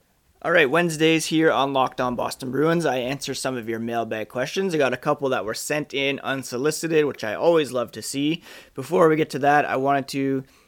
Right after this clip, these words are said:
uh, just respond to <laughs> one, it's not a mailbag question per se, but it was a, a tweet sent out by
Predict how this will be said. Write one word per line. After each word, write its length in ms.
uh, 160
just 260
respond 540
to 580
<laughs> 40
one, 420
it's 120
not 140
a 40
mailbag 440
question 380
per 140
se, 360
but 300
it 300
was 340
a, 540
a 120
tweet 380
sent 180
out 160
by 400